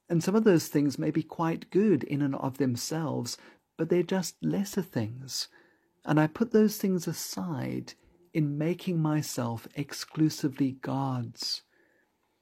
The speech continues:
In First John chapter three, the Apostle John writes, "Dear friends, now we are children of God,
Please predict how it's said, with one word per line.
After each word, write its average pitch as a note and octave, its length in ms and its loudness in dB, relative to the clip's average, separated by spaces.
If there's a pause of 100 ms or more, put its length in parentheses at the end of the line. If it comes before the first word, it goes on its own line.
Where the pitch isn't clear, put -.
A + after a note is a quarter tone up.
(400)
In C3+ 60 -8
First E3 300 4
John D#3 220 6
chapter D3 380 -2
three, E3 420 4
the B2+ 140 2
Apostle D3+ 420 -2
John C#3+ 380 -4
writes, C3+ 500 -4 (800)
"Dear E3 240 6
friends, E3 480 4
now E3 280 2
we E3+ 160 6
are D#3 140 2
children D#3 460 0
of - 180 -4
God, C3 540 -8